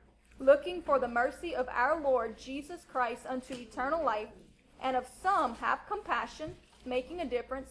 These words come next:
and others save with fear, pulling them out of the fire, hating even the garment spotted with the flesh. Now unto him that is able to keep you from falling." Now we're talking about God here. In Jude, he says, "To him that is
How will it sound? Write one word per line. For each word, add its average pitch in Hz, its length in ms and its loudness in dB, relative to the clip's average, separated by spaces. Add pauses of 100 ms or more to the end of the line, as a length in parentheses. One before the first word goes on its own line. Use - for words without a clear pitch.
and 254 140 -6
others 262 400 0
save 262 400 -4
with 339 140 -12
fear, 269 460 0 (240)
pulling 285 360 0
them 269 200 0
out 233 220 2
of 285 100 -6
the 294 80 -10
fire, 240 520 -2 (540)
hating 277 340 2
even 294 320 -4
the 285 80 0
garment 254 440 0
spotted 262 460 0
with 320 140 -10
the 330 80 -6
flesh. 226 400 -4 (760)
Now 277 260 6
unto 294 220 -2
him 311 360 0
that 277 180 4
is 247 180 -4 (100)
able 370 480 -2
to 269 140 -8
keep - 460 -8
you 339 180 -6
from 277 260 -6
falling." 262 680 -2 (600)
Now 240 120 0
we're 269 140 6
talking 349 340 2
about 330 300 2
God 359 300 4
here. 254 200 0
In 240 160 -8
Jude, 320 420 -4 (260)
he 302 140 -4
says, 277 320 0 (120)
"To 254 100 -2
him 359 320 -4
that 277 180 0
is 247 200 -6